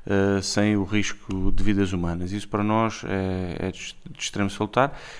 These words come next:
e é significado que o esforço que a Proteção Civil Regional, o Serviço Regional de Proteção Civil e Bombeiros dos Açores tem feito, eh, nesta matéria, no campo da divulgação, tem, tem dado frutos. Eh, não só, eh, naquilo que são estas ações hoje aqui, eh,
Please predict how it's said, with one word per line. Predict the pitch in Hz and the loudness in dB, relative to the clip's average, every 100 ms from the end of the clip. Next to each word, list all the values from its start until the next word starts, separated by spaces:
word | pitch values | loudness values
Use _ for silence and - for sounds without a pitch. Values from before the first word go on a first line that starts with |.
| - | 0
e | 131 | 0
é | |
significado | 131 135 135 127 143 135 | 2 -2 -2 -2 -2 -2
que | - | -6
o | |
esforço | - - 131 - | -6 0 0 0
que | |
a | 107 | -4
Proteção | - 107 101 | -2 -2 -2
Civil | 104 101 98 92 | -4 -6 -8 -8
Regional, | 95 101 95 92 90 90 | -8 -6 -4 -4 -4 -6
o | 101 | -10
Serviço | - 104 - | -6 -6 -4
Regional | - 98 92 | -6 -4 -2
de | |
Proteção | - 95 | -2 -4
Civil | 95 98 | -4 -4
e | 95 | -2
Bombeiros | 95 92 92 | 0 0 0
dos | 98 | -2
Açores | 98 90 - - - - - | -2 -6 -8 -12 -18 -20 -2
tem | 117 117 107 | 2 4 2
feito, | - - 107 98 92 - - | -2 4 6 6 2 -8 -6
eh, | 92 92 92 92 | -4 -4 -4 -4
nesta | 95 95 101 | -4 -4 -6
matéria, | 95 - 95 90 90 - - | -6 -4 -4 -2 -6 -8 -10
no | - 107 104 | -6 -6 -2
campo | 110 95 | -2 -2
da | 101 | -2
divulgação, | 101 101 104 - | -2 0 0 0
tem, | 165 208 185 185 - | 0 -2 -4 -8 -8
tem | - | -4
dado | 139 135 | -2 -2
frutos. | - 107 98 - - - - - 107 | -2 -4 -4 -10 -16 -16 -18 -12 -2
Eh, | 101 101 101 101 101 | 2 4 4 2 2
não | 110 120 | 2 0
só, | - 131 120 104 87 - - - - | 0 4 6 4 2 -8 -18 -18 -6
eh, | 101 95 | -2 0
naquilo | 101 98 107 | 0 -2 -6
que | 101 | -6
são | - 104 | -2 -2
estas | 95 95 | -2 -4
ações | 95 - 90 | -4 -4 -6
hoje | 90 90 | -6 -6
aqui, | 87 - 87 92 - | -8 -6 -6 -6 -10
eh, | - - - - | -10 -8 -8 -8